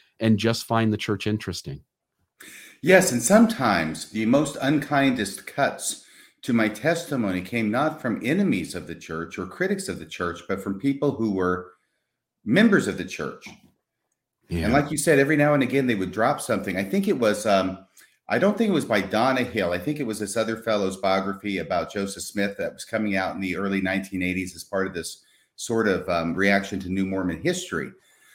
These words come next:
Speaker 2: But I remember there's a chapter in there talking about the revelation to Joseph Smith to not tr-, translate the Book of Mormon over again from the beginning, but instead to translate these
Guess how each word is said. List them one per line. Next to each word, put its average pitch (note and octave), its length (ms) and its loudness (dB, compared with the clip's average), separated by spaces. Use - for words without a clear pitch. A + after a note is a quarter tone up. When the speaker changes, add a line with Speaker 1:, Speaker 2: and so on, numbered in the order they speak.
Speaker 2:
But A#2 100 6
I A#2+ 40 12
remember D3 320 6
there's A#2 180 4
a A2 60 -2
chapter G3 460 0
in G3+ 80 2
there F2+ 140 0
talking D3 460 -2
about G2 380 0
the F#2+ 60 -6
revelation G2 920 0
to A#2+ 80 -4
Joseph B2 380 2
Smith G2+ 560 0
to A#2 320 0
not B2 420 2
tr-, - 100 -20
translate C3 640 0
the F#2 80 -12
Book A2+ 240 -2
of G#2 60 -6
Mormon G#2 440 0
over A2 280 -2
again G2 380 0
from G2 280 -2
the F#2 100 -4
beginning, F2 840 -2
but G2+ 140 2
instead G2 800 0
to F2+ 480 -4
translate G#2+ 640 0
these F#2 540 -6